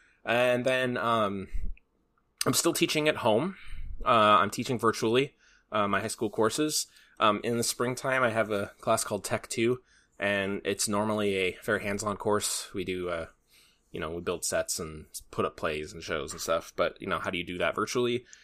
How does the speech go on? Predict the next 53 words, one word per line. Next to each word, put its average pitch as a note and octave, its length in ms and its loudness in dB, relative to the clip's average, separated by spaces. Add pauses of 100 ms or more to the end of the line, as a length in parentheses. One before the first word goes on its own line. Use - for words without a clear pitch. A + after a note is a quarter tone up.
(260)
So, G2+ 400 -2
um, F2+ 240 0
instead, G#2+ 600 0 (140)
we're, F#2 400 2
uh, E2+ 180 2 (240)
we're A#2 100 2
looking B2+ 320 2
at G2+ 80 4
a F#2+ 40 -2
bunch G2+ 200 -6
of F#2+ 80 -6
shows, F2+ 640 0
and F#2+ 160 -4
so G2+ 180 2
I, F#2+ 280 0 (400)
I G#2 100 0
basically, A#2+ 640 0
I, G2 180 0 (300)
I G2+ 100 0
built C3 280 0
up C3+ 100 -2
a G#2 60 0
big A2 180 -2
collection G2+ 540 -2
of, E2+ 320 -4
of - 240 -8
Pro A2+ 160 0
Shot F#2 300 0
D F#2+ 100 -6
V E2 100 -6
Ds. D#2+ 400 -8
I've, F#2+ 320 -4
I've G2 100 -4
got C#3+ 140 6
it A2 80 4
on G2 80 -2
my F2 80 -2
desk, G2 320 0
actually. F2+ 440 -8
I've, F2+ 140 -10 (640)
let's - 120 -8
see G2 120 -2
what F#2+ 100 0
I F2+ 80 2
have. E2+ 240 -2
I D#2+ 40 -2
have - 80 -4
Shrek C3 260 0
the B2+ 100 -4
Musical, A#2+ 640 -4
Cirque - 280 -8
du A2+ 80 -8
Soleil, A2 640 0